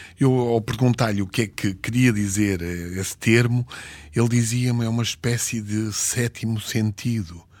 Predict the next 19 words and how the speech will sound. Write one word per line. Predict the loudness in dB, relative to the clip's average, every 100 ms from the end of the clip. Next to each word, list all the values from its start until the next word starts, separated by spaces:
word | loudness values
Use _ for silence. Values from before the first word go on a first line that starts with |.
| -20 _ -8
Eu: | -8 -8 -16 -20
"Sétimo | -8 -8 -6 -8 -6
sentido? | -4 -4 -4 -12 -16 -20 _ -20 -20 -12
Curioso, | -4 0 2 0 -4 -10 -20 -4
nunca | 0 2 0
o |
tinha | -2 -2 0
ouvido | -2 -6
falar. | -6 -4 -4 -6 -12 -20 -18 -2
Como | 0
é | 0
que | -4
defines | -10 -2 2 4 2 0
esse | -4 -4
sétimo | -2 -2 -2 -4
sentido?" | -2 -2 -2 -4 -8 -8 -20 -20 -20 -20 -20 _ _ _
E | -4
ele | -2
respondeu: | -4 0 0 0 -4 -8